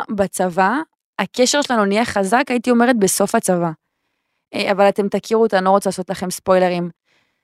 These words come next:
נושא אחרון שבא לי שנדבר עליו, זה כל הקטע של רשתות חברתיות. כאילו מלא רשמו לי, "לא נמאס לך, את כבר שנים,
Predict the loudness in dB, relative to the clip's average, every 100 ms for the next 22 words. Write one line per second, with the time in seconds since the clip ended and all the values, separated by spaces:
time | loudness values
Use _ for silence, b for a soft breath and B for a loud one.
0 | _ _ -14 -8 -8 -2 0 2 2 2
1 | 0 0 0 0 -2 -2 2 2 2 0
2 | 0 -2 -2 -4 -2 -2 -2 -2 -2 0
3 | 0 0 0 4 4 2 _ _ _ _
4 | _ -8 -4 0 2 0 -2 -4 -4 -4
5 | -4 0 0 0 0 -2 -2 -4 -4 -4
6 | -2 0 0 -2 -2